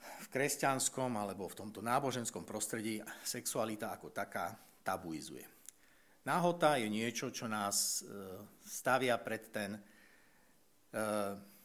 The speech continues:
fakt obnaženého ľudského tela a telesný princíp, ktorý považovala, povedzme, manichejská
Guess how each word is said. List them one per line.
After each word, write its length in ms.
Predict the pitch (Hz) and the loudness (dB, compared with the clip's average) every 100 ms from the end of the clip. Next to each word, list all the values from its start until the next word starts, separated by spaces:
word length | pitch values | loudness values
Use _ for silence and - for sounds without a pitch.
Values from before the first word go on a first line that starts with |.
| - - | -20 -20
fakt 640 | - - 131 139 - - - - - _ - _ _ - - - - | -2 6 8 8 0 -10 -12 -16 -20 _ -20 _ _ -20 -20 -12 -2
obnaženého 560 | 127 139 131 131 120 101 | 0 4 4 4 2 0
ľudského 460 | 98 107 - 110 92 | -4 -4 0 0 0
tela 400 | - 117 120 135 - - - - - - - | 2 4 4 2 -6 -20 -20 -20 -20 -20 -4
a 400 | 113 110 104 98 120 - - - | 4 6 8 4 0 -14 -10 4
telesný 480 | 160 156 151 139 | 6 8 6 2
princíp, 680 | 107 113 127 120 135 120 - - | 0 2 2 4 4 4 0 -6
ktorý 580 | - 107 101 98 98 107 - | 0 2 4 2 -2 -8 -4
považovala, 920 | 113 117 113 120 104 104 95 101 - | 2 4 4 4 2 2 2 -2 -8
povedzme, 240 | 98 101 98 | -4 -4 -2
manichejská 800 | 104 117 110 117 - - 104 | 0 0 -2 -4 -4 -2 -2